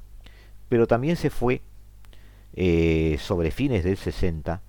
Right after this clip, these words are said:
eh, de toda una zona al suroeste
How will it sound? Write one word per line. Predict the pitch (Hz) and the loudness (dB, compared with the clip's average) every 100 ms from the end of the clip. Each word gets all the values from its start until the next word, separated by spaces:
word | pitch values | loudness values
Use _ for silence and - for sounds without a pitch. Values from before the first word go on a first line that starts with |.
| - - - - - - - - - - | -20 -20 -20 -20 -20 -20 -20 -20 -16 -4
eh, | 80 80 78 76 73 69 65 60 57 | -2 0 0 -2 -4 -6 -8 -10 -12
de | 69 92 | -4 -4
toda | - 156 170 | 0 0 0
una | 139 98 | 0 -2
zona | - 147 135 | 0 -2 -2
al | - 98 92 85 80 76 58 - | 0 0 2 0 -2 -4 -8 -12
suroeste | - - 92 85 76 71 - - - 78 80 156 - - 71 67 | -12 -8 -6 -4 -6 -10 -14 -20 -12 -4 0 0 0 -6 -6 -6